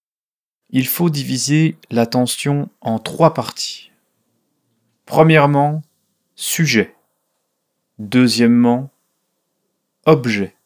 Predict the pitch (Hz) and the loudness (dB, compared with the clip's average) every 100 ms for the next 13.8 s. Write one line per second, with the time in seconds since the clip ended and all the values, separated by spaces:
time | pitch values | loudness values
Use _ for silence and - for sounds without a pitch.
0 | _ _ _ _ _ _ 113 113 143 175 | _ _ _ _ _ _ -8 2 4 6
1 | 135 135 117 101 - - - 98 98 98 | 4 0 -2 -4 -6 -12 -8 -4 -4 -4
2 | - 104 98 90 90 _ _ _ _ _ | -6 -6 -4 -6 -10 _ _ _ _ _
3 | _ _ _ _ _ _ - 113 117 113 | _ _ _ _ _ _ -4 0 2 4
4 | 113 113 117 135 135 _ _ _ _ _ | 6 6 4 0 -10 _ _ _ _ _
5 | _ _ 101 98 139 131 - _ _ _ | _ _ -6 0 2 2 -2 _ _ _
6 | _ _ _ _ _ _ _ _ _ _ | _ _ _ _ _ _ _ _ _ _
7 | _ - 151 160 180 190 143 - 127 101 | _ 0 2 4 4 4 2 0 -2 -2
8 | 90 _ _ _ _ _ _ _ _ _ | -4 _ _ _ _ _ _ _ _ _
9 | _ _ - 117 127 - 214 214 - 180 | _ _ -4 2 2 4 2 2 2 2
10 | 151 139 156 160 - - 123 110 92 87 | 0 0 0 0 -2 0 2 2 0 -6
11 | 85 _ _ _ _ _ _ _ _ _ | -18 _ _ _ _ _ _ _ _ _
12 | _ _ _ _ _ - 107 - 107 - | _ _ _ _ _ -10 -8 -4 -4 -4
13 | 120 117 117 - 101 104 151 127 | -4 -2 -2 0 0 2 0 -2